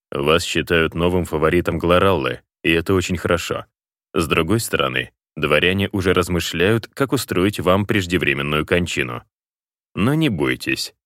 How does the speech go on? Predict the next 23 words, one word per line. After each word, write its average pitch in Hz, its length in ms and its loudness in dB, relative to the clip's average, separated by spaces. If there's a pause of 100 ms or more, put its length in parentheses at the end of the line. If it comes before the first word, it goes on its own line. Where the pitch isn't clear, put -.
(240)
я 101 260 2
обещаю, 95 800 -2 (220)
что - 240 -2
вы 98 160 2
в - 80 -12
полной 87 320 2
безопасности, 82 800 -2
пока 78 360 0
я 71 280 0
во 67 120 -2
дворце». 67 480 -4 (920)
Карик 156 360 0
принял 107 340 2
из 82 220 -2
рук 87 180 0
некроманта 78 560 0
кубок, 87 460 -2 (220)
отпил 151 380 2
немного 135 580 0 (220)
и 78 120 0
тут 113 220 0
же 101 120 0
покачнулся, 87 920 -2